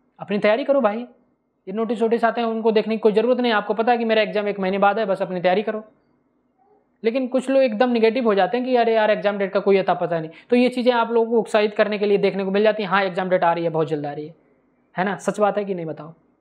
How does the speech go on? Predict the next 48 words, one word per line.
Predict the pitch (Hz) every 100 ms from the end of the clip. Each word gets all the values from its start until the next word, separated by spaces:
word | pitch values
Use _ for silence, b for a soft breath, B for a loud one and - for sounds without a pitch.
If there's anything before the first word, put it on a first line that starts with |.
| _ _ _ _ _ _
हम | 165 202
भी | 240
ऐसा | 202 196
करते | 180 160 170
थे, | 185
हम | 185 190
भी | 208
कोई | 202 202
नोटिस | 190 185 185
आता | 202
है | 202
तुरंत | 233 220
खोल | 208 190
के | 185
देखा | 175 170
करते | 156 156 160
थे, | B B
लेकिन | 196 220
कभी | 202 208
किसी | 202 208
के | 208
पास | 214
गलत | 175 196 196
कमेंट | 190 202
नहीं | 190 202
किया | 220
कि | 214
फालतू | 196 170 180
की | 180
चीज़ें | 185 180
हमें | 175 170
दे | 156
रहे। | 156 - b b -
कोई | 254
दिक्कत | 302 302
नहीं, | 294 285
आप | 262
फालतू | 214 208 233
की |
डाल | 220 226
लो, | 226
हम | 202 196
स्किप | - 247
करें, | 254 240
अपने | 220
माइंड | 220 208
से | 196
हटाओ। | 185